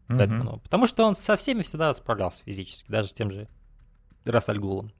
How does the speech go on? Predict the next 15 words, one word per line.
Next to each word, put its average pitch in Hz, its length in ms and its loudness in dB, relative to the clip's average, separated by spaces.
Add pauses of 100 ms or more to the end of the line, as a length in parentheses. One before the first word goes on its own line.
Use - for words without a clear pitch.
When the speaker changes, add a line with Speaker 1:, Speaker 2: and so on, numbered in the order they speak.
(100)
Speaker 2:
Ну, 151 120 2
а 110 80 6
с 92 80 -2
Джокером-то 101 520 0
там 87 180 -4
вообще - 240 -10
не 85 140 -6
было 85 220 -8
никакой 82 360 -6
конкуренции, 110 580 -4
Джокер 95 320 0
н-, 98 240 -2
не 101 80 0
про 110 200 6
это. - 280 2